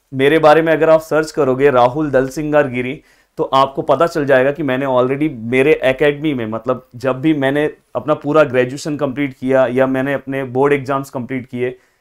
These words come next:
सब में मैंने टॉप किया है। Even यूनिट टेस्ट में भी मैंने टॉप किया है,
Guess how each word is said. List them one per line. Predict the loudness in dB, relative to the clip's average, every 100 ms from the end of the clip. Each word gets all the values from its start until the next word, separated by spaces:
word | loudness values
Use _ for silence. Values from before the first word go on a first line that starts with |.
| _
सब | -10 -6 -4
में | -4
मैंने | -4 -4 -6
टॉप | -6 -6 -8
किया | -12 -12
है। | -12 _ _ _ _ _ -8
Even | -2 -2 -2 -4
यूनिट | -2 0 2
टेस्ट | 4 4 2
में | -4
भी | -2
मैंने | -2 -2
टॉप | 2 2 2
किया | -2 0 0
है, | -2